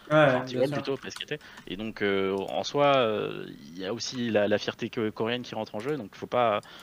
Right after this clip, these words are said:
Speaker 2: faut pas les mettre, euh, non plus complètement à côté, mais, euh, mais je m'attends à, je sais pas trop comment ça va se passer, je sais pas trop en vrai dans quel,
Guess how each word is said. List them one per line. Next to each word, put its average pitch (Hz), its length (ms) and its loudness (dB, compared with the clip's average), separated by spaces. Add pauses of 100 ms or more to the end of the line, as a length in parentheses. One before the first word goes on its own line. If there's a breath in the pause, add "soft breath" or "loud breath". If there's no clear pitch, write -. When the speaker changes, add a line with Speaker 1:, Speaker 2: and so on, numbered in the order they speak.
(160 loud breath)
Speaker 2:
faut 104 60 -6
pas 107 140 -2
les 110 100 -2
mettre, 110 260 -4
euh, 98 280 2
non 101 100 -8
plus 107 160 -8
complètement 101 320 -4
à 95 60 -2
côté, 123 240 -2
mais, 101 300 -4
euh, 98 220 -4 (120)
mais 101 140 -6
je 98 100 -6
m'attends 104 420 0
à, 98 220 -2 (1120 soft breath)
je 120 80 -10
sais 123 100 -8
pas 135 120 8
trop 151 220 0 (120)
comment 120 200 2
ça 117 120 0
va 107 80 6
se - 60 -6
passer, 117 260 0
je 113 80 -4
sais - 120 -4
pas 156 100 4
trop 175 120 -2
en 139 60 4
vrai 139 120 6
dans 123 120 -2
quel, 139 260 4